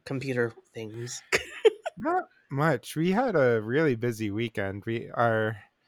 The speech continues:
Speaker 2: good friend, um, was kind of celebrating some job stuff, so we were kind of
Speaker 1: Aw.
Speaker 2: participating with that with him.
Speaker 1: Yeah.
Speaker 2: And then we just, uh, we <laughs> also started,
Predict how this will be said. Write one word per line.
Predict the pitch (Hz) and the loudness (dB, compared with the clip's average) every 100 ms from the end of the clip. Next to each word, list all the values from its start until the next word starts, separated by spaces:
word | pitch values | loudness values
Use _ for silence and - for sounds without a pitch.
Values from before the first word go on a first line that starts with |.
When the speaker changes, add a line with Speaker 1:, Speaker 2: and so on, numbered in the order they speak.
| _ | _
Speaker 2:
good | 135 127 | 0 0
friend, | - - 131 120 117 113 - - - - | -2 0 2 2 -2 -8 -12 -14 -14 -6
um, | 117 110 110 107 104 - _ _ - | -4 -2 -2 -6 -10 -14 _ _ -6
was | 131 120 107 | 0 0 -2
kind | - 131 123 | -4 -2 -2
of | 113 | -4
celebrating | 135 120 107 107 110 | -2 -2 0 -2 -2
some | - 104 | -6 -8
job | 117 165 160 | 0 2 2
stuff, | - 160 151 | 0 2 2
so | - 127 | 0 -2
we | 113 | 0
were | 110 107 | 0 0
kind | - 113 107 | -4 -6 -4
of | 104 101 - - - - | -4 -6 -12 -20 -20 -18
Speaker 1:
Aw. | 120 | -10
Speaker 2:
participating | 113 110 143 - 110 104 104 95 95 | -4 -4 -4 -6 -6 -4 -6 -8 -10
with | 92 - | -10 -2
that | 135 123 - - | 0 0 -2 -8
with | 113 - | -8 -6
him. | 120 113 | -4 -2
Speaker 1:
Yeah. | 110 123 120 | -2 -2 -4
Speaker 2:
And | 101 98 | -8 -4
then | 95 95 101 | -2 -4 -6
we | 101 | -6
just, | 101 110 98 - | -4 -4 -4 -4
uh, | 95 95 95 - _ _ _ | -4 -4 -6 -12 _ _ _
we | - | -2
<laughs> | 123 | -2
also | - - 165 | -2 2 4
started, | 143 - 127 123 123 | 4 4 4 4 2